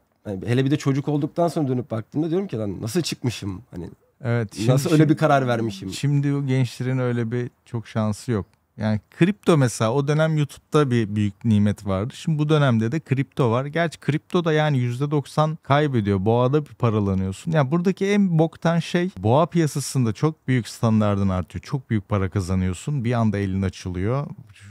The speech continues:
Speaker 2: Bu aralar ko-, <laughs>
Speaker 1: Aynen.
Speaker 2: yüzlerimiz gülüyor farkındaysan. Dün de onu fark ettim. Yani sebepsiz yere gülüyorum, istemsiz. Yani Bitcoin elli iki bin dolar şu an. Zaten işte Perşembe bugün, e, Cumartesi videoyu izleyeceksiniz.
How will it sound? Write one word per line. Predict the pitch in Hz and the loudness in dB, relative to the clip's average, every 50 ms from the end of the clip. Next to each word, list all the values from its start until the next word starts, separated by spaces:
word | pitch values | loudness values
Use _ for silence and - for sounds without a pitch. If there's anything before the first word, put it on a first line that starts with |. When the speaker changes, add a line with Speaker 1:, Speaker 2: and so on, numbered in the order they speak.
| 107 113 - - | -20 -20 -16 -6
Speaker 2:
Bu | - 123 127 | -2 0 2
aralar | 123 123 127 131 139 | 2 2 2 2 0
ko-, | 131 - - 139 147 131 127 123 117 127 120 - | 0 -2 -4 -2 0 2 4 6 6 6 8 8
<laughs> | - | 8
Speaker 1:
Aynen. | 165 156 156 | 8 8 8
Speaker 2:
yüzlerimiz | 156 151 143 147 156 151 170 175 175 175 | 6 6 6 4 6 6 6 4 4 4
gülüyor | 165 170 151 139 127 | 4 4 4 4 4
farkındaysan. | 127 135 120 110 - - 123 117 113 110 101 - 113 98 - - - - _ _ _ _ _ - 127 | 2 2 0 0 0 -2 -2 0 0 0 0 0 -2 -4 -6 -8 -20 -20 _ _ _ _ _ 0 2
Dün | 147 180 196 | 4 4 6
de | 208 | 6
onu | 185 185 208 202 | 4 4 4 4
fark | - 202 185 170 147 - | 4 4 2 2 0 -2
ettim. | 147 - - 170 | -6 -4 0 0
Yani | 180 175 | 0 0
sebepsiz | - - - 170 180 196 202 196 - - 220 208 | 0 2 2 2 2 2 0 -2 -4 -6 -2 0
yere | 214 202 190 202 | 2 2 2 2
gülüyorum, | 185 160 165 170 175 196 196 190 180 165 143 | 2 2 2 2 2 2 2 2 2 2 0
istemsiz. | 143 - - - 180 165 160 156 - - 156 143 135 123 123 | -2 -4 -2 0 0 2 2 2 0 -2 -4 -4 -2 -2 0
Yani | 139 147 165 170 165 156 151 - | 0 0 0 0 0 -2 -2 -6
Bitcoin | - 175 180 - 156 165 - - - 170 160 165 | -8 -8 -6 -4 -4 -4 -4 -2 0 2 2 2
elli | 165 170 170 170 | 2 2 0 0
iki | 170 - - 170 | -2 -2 -2 -2
bin | 170 165 156 | -2 0 2
dolar | 147 131 120 113 104 | 2 2 2 0 0
şu | - - 113 | -2 -4 -4
an. | 107 110 | -2 -2
Zaten | 110 120 127 123 120 - 131 123 123 - - - - | 0 0 0 0 0 -2 -2 -4 -4 -6 -10 -12 -14
işte | - - - - 113 110 - _ - | -16 -10 -6 -4 -4 -4 -4 _ -2
Perşembe | 120 120 113 - - 120 120 123 123 123 117 | -2 0 0 0 0 0 0 0 0 -2 -2
bugün, | 107 98 110 123 135 - | -2 -2 0 0 -2 -2
e, | - - - - 55 55 - 104 107 | -6 -8 -8 -8 -8 -8 -10 -10 -6
Cumartesi | - 107 104 101 101 92 - - - | -2 0 0 0 0 -2 -4 -6 -4
videoyu | 110 101 98 104 113 117 | -4 -2 0 0 -2 -2
izleyeceksiniz. | 107 104 101 95 92 95 90 - - 117 143 156 - | -2 -2 -4 -4 -4 -6 -6 -6 -4 -2 -2 -4 -4